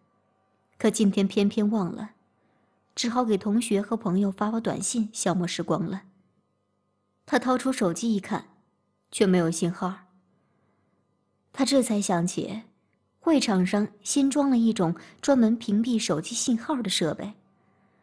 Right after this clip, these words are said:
他心里一横，干脆走了算了。他不想在这里受这种精神煎熬了。他站起身，装出内急的样子，于众目睽睽之下穿过会场，然后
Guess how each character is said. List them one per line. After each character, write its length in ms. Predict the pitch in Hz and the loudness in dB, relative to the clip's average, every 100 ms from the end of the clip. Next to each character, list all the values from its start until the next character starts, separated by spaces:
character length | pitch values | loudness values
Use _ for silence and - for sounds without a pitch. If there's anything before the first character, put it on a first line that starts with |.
| _ _ _ | _ _ _
他 100 | 233 | -2
心 220 | 220 226 | 2 4
里 120 | 190 | 4
一 60 | 185 | 2
横， 280 | 185 160 185 - - _ - | 0 -2 -2 -4 -20 _ 0
干 160 | 226 | 2
脆 160 | 202 208 | 2 0
走 200 | - 151 | 0 -2
了 60 | |
算 220 | 180 269 226 | 0 2 2
了。 180 | 196 - _ _ _ _ _ _ _ _ | -2 -16 _ _ _ _ _ _ _ _
他 100 | - | -2
不 160 | 233 247 | 2 2
想 200 | 220 185 | 4 2
在 160 | 202 | 2
这 180 | 190 202 | 2 2
里 180 | 160 185 - - - _ | 0 -4 -10 -20 -20 _
受 240 | - - 208 | -4 0 2
这 120 | 220 | 2
种 180 | 196 185 | 2 2
精 180 | 220 220 | 4 4
神 160 | 196 | 4
煎 220 | 180 180 165 | 2 2 0
熬 120 | - | -6
了。 180 | 175 - _ _ _ _ _ _ _ _ _ _ _ _ - | -8 -12 _ _ _ _ _ _ _ _ _ _ _ _ -2
他 120 | 220 | 0
站 200 | 220 190 | 2 2
起 120 | 180 | 0
身， 280 | 180 208 220 _ _ _ _ - | -2 -4 -4 _ _ _ _ 0
装 160 | 233 226 | 4 4
出 100 | 240 | 6
内 200 | 226 196 | 6 6
急 180 | 175 | 4
的 80 | 180 | 2
样 240 | 226 185 180 | 4 2 -2
子， 160 | - - _ - - | -6 -12 _ -18 0
于 120 | 285 | 0
众 140 | 294 | 4
目 100 | 240 | 2
睽 200 | 226 233 240 | 4 2 2
睽 180 | 233 | 0
之 140 | 247 208 | 0 0
下 240 | - 165 - - | -2 -6 -8 -10
穿 200 | - 220 | 2 2
过 120 | 196 | 2
会 200 | 190 180 | 0 0
场， 320 | 175 - 208 226 _ _ _ _ - | 0 -4 -6 -8 _ _ _ _ -2
然 180 | 190 | 0
后 300 | 185 180 160 | 0 -2 -6